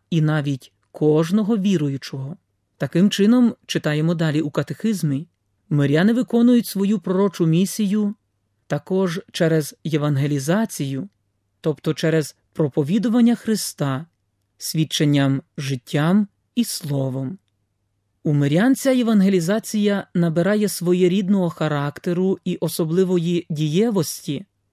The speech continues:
з огляду на те, що вона здійснюється у звичайних умовинах цього світу. Один з декретів Другого Ватиканського собору навчає, що такого роду апостольство не полягає лише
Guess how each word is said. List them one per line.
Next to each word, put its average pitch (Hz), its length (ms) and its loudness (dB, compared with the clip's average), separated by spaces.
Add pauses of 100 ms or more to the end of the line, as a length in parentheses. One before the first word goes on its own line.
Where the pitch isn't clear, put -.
(260)
з 143 220 -8
огляду 190 480 2
на 254 120 4
те, 170 340 0
що - 220 -4
вона 175 280 2
здійснюється 180 960 0
у 175 140 0
звичайних 226 840 0
умовинах 151 760 0 (200)
цього 143 340 -4
світу. 143 640 -4 (480)
Один 156 280 2
з 139 60 -2
декретів 165 560 -2
Другого 147 260 -2
Ватиканського 147 640 -4
собору 175 440 -2
навчає, 156 520 -2
що 151 520 -2 (120)
такого 165 480 0
роду 180 560 0
апостольство 147 1080 -4 (640)
не 143 160 0
полягає 165 480 2
лише 233 500 0